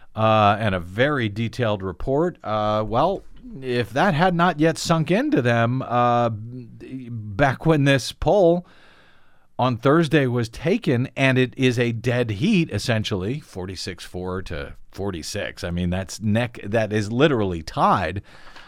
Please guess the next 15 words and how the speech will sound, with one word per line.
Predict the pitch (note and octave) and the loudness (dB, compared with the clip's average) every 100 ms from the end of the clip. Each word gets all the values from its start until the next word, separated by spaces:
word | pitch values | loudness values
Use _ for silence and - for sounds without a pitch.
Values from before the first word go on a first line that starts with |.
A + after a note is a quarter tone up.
| - - | -20 -4
Uh, | A2 A#2 A#2 A2 | 2 4 4 2
boy, | G2 D#3 A3+ | 4 8 10
oh | A3 | 8
boy, | E3+ A#3 A#3 | 6 6 8
once | B2 C#3+ F#3 | 6 2 0
they | - D#3 | 2 2
hear | D3+ A#3+ | 4 2
about | E3+ D#3 D3+ | 4 4 2
what | B2 F#3 F#3+ - | 4 2 2 -2
actually | C#3+ F3+ - E3 D3+ D3 C3+ | -2 0 0 2 2 2 -2
seems | - E3+ F#3 D3 | -2 0 2 0
to | - D#3 | 0 0
have | B2 D3 A2 | 2 0 0
happened | B2+ A#3 F3+ B2+ G2+ | 0 0 2 2 2
here, | F#2 A#2 G2+ D3 | 0 2 2 0